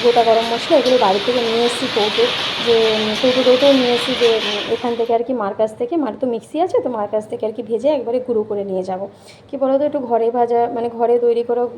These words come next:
মশলা কিন্তু স্বাদই আলাদা, তরকারিতে দিলে একটু ভালোই স্বাদ লাগে, তাই না? তো এখানে এসে বেশ জিরেটা আর ধনেটা মা, মানে আমি ভেজে দিয়েছি, মাই গুঁড়ো করে দিয়েছে আর কি মিক্সিতে।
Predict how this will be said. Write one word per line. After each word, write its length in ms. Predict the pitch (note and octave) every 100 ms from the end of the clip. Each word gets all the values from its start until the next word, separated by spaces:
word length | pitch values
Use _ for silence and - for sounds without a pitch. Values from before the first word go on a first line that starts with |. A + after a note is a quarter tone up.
| - C#4
মশলা 440 | B3 A#3 A3+ A#3+
কিন্তু 240 | A#3+ B3+ E4
স্বাদই 380 | - G#3+ G#3
আলাদা, 340 | F#3 F3+ F#3 F#3+
তরকারিতে 400 | G3+ G3+ G#3+ G#3+
দিলে 180 | A3 A3
একটু 140 | B3
ভালোই 300 | G#3 F#3+ G3+
স্বাদ 200 | G3+ E3+
লাগে, 200 | F3+ G3
তাই 120 | - F4
না? 100 | C4 - - - -
তো 80 | B3+
এখানে 420 | B3+ B3+ D#4+ E4
এসে 280 | E4 E4+ D4+ D4+ - - -
বেশ 280 | C#4 C#4+ C#4+ G#3+
জিরেটা 640 | B3+ C4 C4+ C4+ C4+ C4+ C#4 - -
আর 360 | A3+ A3 A3+ A3+
ধনেটা 400 | B3+ B3+ B3 C4+
মা, 280 | B3+ A#3+ B3+ -
মানে 160 | A3+ B3+
আমি 200 | A#3+ C#4+
ভেজে 260 | B3 B3+
দিয়েছি, 320 | C4+ E4+ E4+
মাই 260 | A4 D4 D4
গুঁড়ো 220 | C4 B3
করে 220 | A3+ G#3+
দিয়েছে 320 | G3+ F#3+ G3 F#3+
আর 120 | F#3+
কি 140 | D4+
মিক্সিতে। 360 | D4+ - A#3